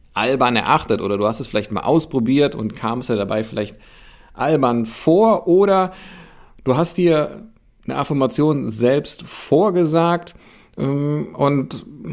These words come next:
hast dir aber gedacht, nee, ich bin nicht gut, ich bin nicht stark, ich bin nicht schön, ich, nee, ich schaff das aber nicht. Und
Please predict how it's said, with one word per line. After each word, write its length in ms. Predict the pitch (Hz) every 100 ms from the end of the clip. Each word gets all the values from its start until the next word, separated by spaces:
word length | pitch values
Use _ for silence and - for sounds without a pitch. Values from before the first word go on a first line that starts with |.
| 117 - -
hast 180 | 127 -
dir 40 |
aber 100 | 123
gedacht, 240 | 117 113 117
nee, 560 | 113 117 123 123 123 117 - - - 247
ich 580 | 180 117 - - - - - _ _ _ 160
bin 180 | 139
nicht 160 | 107 -
gut, 220 | - -
ich 180 | - -
bin 100 | 117
nicht 180 | 101 -
stark, 380 | 113 98 - -
ich 180 | -
bin 120 | - 95
nicht 180 | -
schön, 240 | - 95 -
ich, 240 | 110 - _ - - -
nee, 80 | 113
ich 100 | -
schaff 160 | 143 -
das 160 | 117
aber 160 | - -
nicht. 320 | - 147 - _ _ _ - - - - -
Und 480 | - 123 131 127